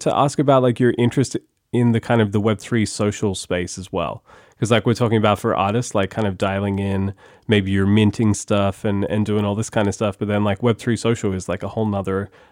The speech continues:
layer over the top. And, like, I know you've been, um, uh, amongst, like, the Lens creative community for a while as well. And it'd be cool to ask about, like, your kind of experiences in that,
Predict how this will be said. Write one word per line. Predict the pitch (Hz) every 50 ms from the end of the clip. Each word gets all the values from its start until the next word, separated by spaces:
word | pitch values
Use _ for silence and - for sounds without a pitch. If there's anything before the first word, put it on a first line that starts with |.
| _ -
layer | 120 110 110 107 104 104 101 98
over | 98 95 98
the | 92 98
top. | 92 - - 113 107 - -
And, | 104 104
like, | 101 98 -
I | 117
know | 117 117 117
you've | 117 113 107 98 -
been, | - 107 107 104 104 104 101 - _ _ _ _ _ _ -
um, | 104 104 98 98 98 98 95 95 98 - -
uh, | - - 110 110 104 101 95 - -
amongst, | - 110 113 113 107 107 101 - -
like, | 110 107 - _
the | 120 107
Lens | 104 104 104 104 107 110 110 107 104 -
creative | - - - 113 107 98 101 95
community | - - 110 104 104 101 98 98 95
for | - - 107
a | 101
while | 95 101 101 101 101 101 98 98
as | 95 - -
well. | 104 104 104 104 101 104 98 - _ _ _ _ -
And | 113
it'd | 104 101
be | 98 107
cool | 98 - 120 110
to | 104
ask | 98 92 98 101 - -
about, | 104 101 95 90 78
like, | 87 98 -
your | - 107
kind | - - 104
of | 101 95
experiences | 98 92 - - - 98 104 104 - - 92 95
in | 98 95 95
that, | 98 95 87 -